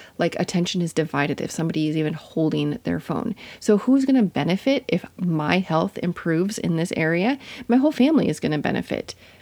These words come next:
And then there's one more question to answer on this page, and that is, what is one thing I can do to solve this challenge?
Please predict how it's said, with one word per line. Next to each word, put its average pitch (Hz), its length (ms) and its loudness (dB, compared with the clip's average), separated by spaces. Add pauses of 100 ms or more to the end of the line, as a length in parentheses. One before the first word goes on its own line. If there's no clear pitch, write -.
(180)
And 190 60 0
then 190 100 4
there's 190 200 2
one 185 220 4
more 247 140 6
question 190 400 0
to 190 140 0
answer 160 480 0
on 165 360 0
this 180 300 0
page, 180 380 -2 (260)
and 185 140 2
that 202 100 2
is, 175 220 0
what 170 520 0
is 175 160 -2
one 175 520 2
thing 147 500 -2
I 160 140 -2
can 208 180 2
do 156 340 -2
to - 100 -12
solve 143 280 -2
this - 180 -4
challenge? - 540 -8